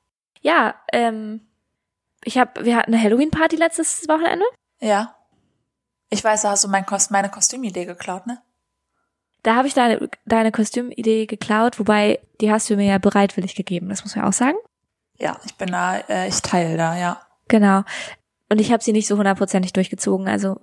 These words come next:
Speaker 1: das muss ich auch leider sagen, weil das hat alles nicht funktioniert. Ich, ich sollte, äh, für euch da draußen, ich bin als Geist gegangen, ähm,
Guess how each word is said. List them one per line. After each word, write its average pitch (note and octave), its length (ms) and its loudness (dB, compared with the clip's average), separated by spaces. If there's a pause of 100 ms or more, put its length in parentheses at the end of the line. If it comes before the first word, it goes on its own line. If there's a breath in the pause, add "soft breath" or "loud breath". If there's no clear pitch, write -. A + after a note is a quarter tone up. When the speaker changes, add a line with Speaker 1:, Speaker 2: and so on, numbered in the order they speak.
Speaker 1:
das - 240 -8
muss G3+ 120 -4
ich - 140 -6
auch F#3+ 100 2
leider F#3+ 240 4
sagen, F#3+ 400 0
weil G3 340 0 (540)
das - 220 -4
hat - 160 0
alles G#3 240 2
nicht G3+ 160 -4
funktioniert. G#3 480 -4
Ich, - 300 -6 (140)
ich - 160 -6
sollte, G#3+ 580 2 (180)
äh, G#3 220 0
für - 140 -4
euch G#3+ 160 4
da G#3+ 60 -4
draußen, G#3 340 0
ich - 120 -6
bin G#3+ 100 2
als G#3 160 0
Geist A3 300 2
gegangen, B3+ 340 -8 (320)
ähm, G#3 640 -2